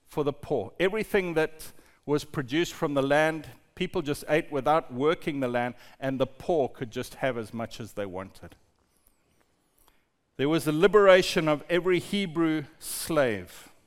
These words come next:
Every Hebrew slave or servant was set free in the seventh year.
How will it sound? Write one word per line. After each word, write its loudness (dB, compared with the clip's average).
Every 4
Hebrew -2
slave 0
or 0
servant -4
was -8
set -6
free -10
in -12
the -12
seventh -12
year. -16